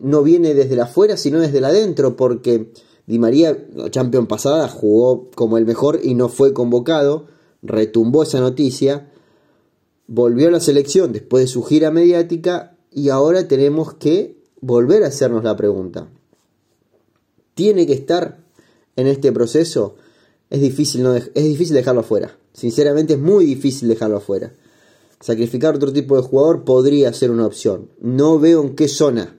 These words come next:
del campo de juego. Sacrificar, eh, un central eligiendo a Di María o eligiendo a Nico o eligiendo a Campos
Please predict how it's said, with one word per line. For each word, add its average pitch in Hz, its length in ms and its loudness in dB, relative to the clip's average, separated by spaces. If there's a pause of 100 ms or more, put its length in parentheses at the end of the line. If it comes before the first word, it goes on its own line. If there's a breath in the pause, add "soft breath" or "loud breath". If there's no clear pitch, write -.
(160)
del 110 240 0
campo 110 320 0
de 104 80 4
juego. 98 460 -4 (1000 soft breath)
Sacrificar, 120 920 -2 (160)
eh, 107 560 0
un 139 180 -2
central 123 680 -2 (600)
eligiendo 131 1000 0 (180)
a 101 520 -6 (920)
Di 120 160 0
María 123 400 2
o 113 60 2
eligiendo 117 340 0
a 117 60 2
Nico 139 260 -2
o 110 100 4
eligiendo 117 340 0
a 110 60 -2
Campos 123 520 -6